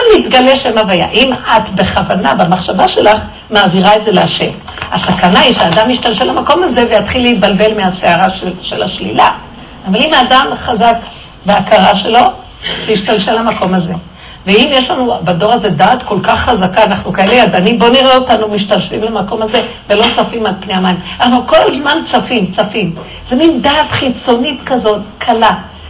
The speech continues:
כל יום עיתונים מחדש, כל יום ספרים מחדש, הכל מהר מהר, את לא מספיק-, את לא מספיקה לקלוט כלום. כל היום אינפורמציות חדשות, אין בכלל הפנמה. זה, זה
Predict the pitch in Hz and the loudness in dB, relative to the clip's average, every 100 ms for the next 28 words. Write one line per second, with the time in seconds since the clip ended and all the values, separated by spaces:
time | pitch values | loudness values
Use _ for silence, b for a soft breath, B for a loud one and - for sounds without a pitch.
0 | B - 320 330 403 330 254 254 214 214 | B 0 4 4 4 2 -2 0 0 0
1 | - 185 180 - 330 330 247 - 214 208 | -2 0 0 2 0 0 -4 -2 0 0
2 | 214 190 254 - 440 370 285 359 359 247 | 0 -2 -2 0 2 2 2 0 0 0
3 | 294 339 - - - B B B - 403 | 2 0 0 -4 -8 B B B 0 2
4 | 539 - 523 554 523 - 523 - 523 480 | 2 0 -2 2 2 4 2 2 2 2
5 | - 294 294 359 311 262 302 330 - 240 | 0 0 2 2 0 0 -2 -2 -4 0
6 | 240 226 - - 208 190 190 - 311 359 | 0 0 -2 -2 -2 -4 -6 -6 -4 -4
7 | 262 220 247 247 - 202 170 220 202 - | -2 0 0 -2 -4 -2 0 0 -2 -6
8 | - - - - - - - - 196 | -14 -20 -20 -20 -20 -8 -2 0 2